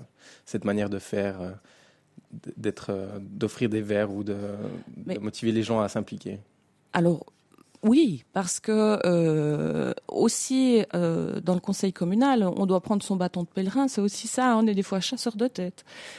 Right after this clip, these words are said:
Speaker 2: Euh, voilà, quelqu'un, euh, donne sa démission au conseil.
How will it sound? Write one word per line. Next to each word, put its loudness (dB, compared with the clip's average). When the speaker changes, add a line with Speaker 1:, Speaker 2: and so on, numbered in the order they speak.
Speaker 2:
Euh, 4
voilà, 2
quelqu'un, -2
euh, -4
donne -4
sa -4
démission -2
au -4
conseil. -4